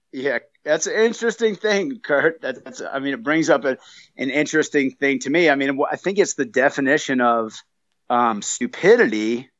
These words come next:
It might not be stupidity, but, or insanity. I think it's stupidity. But when you have a, let's say you have a negative experience, like sitting on a cactus,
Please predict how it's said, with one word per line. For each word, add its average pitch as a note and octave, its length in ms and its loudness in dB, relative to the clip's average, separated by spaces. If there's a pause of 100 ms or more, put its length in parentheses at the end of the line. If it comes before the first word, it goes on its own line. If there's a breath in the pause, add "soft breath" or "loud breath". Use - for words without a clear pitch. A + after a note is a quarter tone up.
It - 60 -8
might A3 140 4
not D#3 100 4
be C#3+ 60 -2
stupidity, B2+ 480 2
but, G#2 200 -8
or C3 140 0
insanity. A#2 580 -8
I F#2+ 40 -8
think D#3+ 180 -2
it's C3 100 -2
stupidity. G2 480 -4 (300 loud breath)
But E3 260 6
when D#3 140 6
you D#3 140 8
have D#3 400 6
a, C3+ 160 -4
let's C#3+ 180 -6
say D#3+ 140 0
you C#3+ 100 2
have C#3 120 2
a C#3+ 40 -8
negative B2+ 420 -2
experience, G#2 640 -10
like A2 160 -8
sitting D3 340 0
on C3 100 -2
a A2 60 -6
cactus, - 720 -2